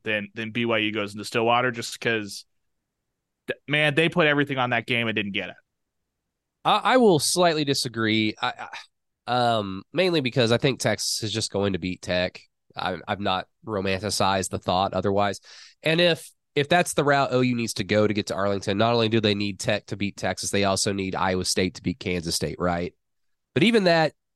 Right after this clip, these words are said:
Speaker 2: does that still pose questions, or is that still, like, an automatic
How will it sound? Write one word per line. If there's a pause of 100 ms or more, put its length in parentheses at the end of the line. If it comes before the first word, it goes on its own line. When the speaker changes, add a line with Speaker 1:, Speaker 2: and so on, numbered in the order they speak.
Speaker 2:
does
that
still
pose
questions,
or
is
that
still,
like,
an
automatic